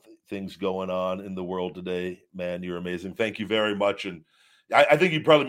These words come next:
made, they think I'm doing content, right, and being seen. A lot of people just kinda disappear,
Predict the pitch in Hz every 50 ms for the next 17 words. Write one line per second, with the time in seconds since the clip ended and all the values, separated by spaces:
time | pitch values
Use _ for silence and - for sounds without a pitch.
0 | 131 131 123 113 110 120 123 123 - 147 139 123 120 117 110 98 92 90 131 131
1 | 117 98 - 139 135 123 110 104 107 101 87 98 101 101 107 101 101 98 95 113
2 | 107 104 104 - - 120 110 107 107 104 104 107 107 98 - - 113 - 95 98
3 | 95 101 - - 113 104 95 90 95 92 - 95 - - 101 98 98 95 95 -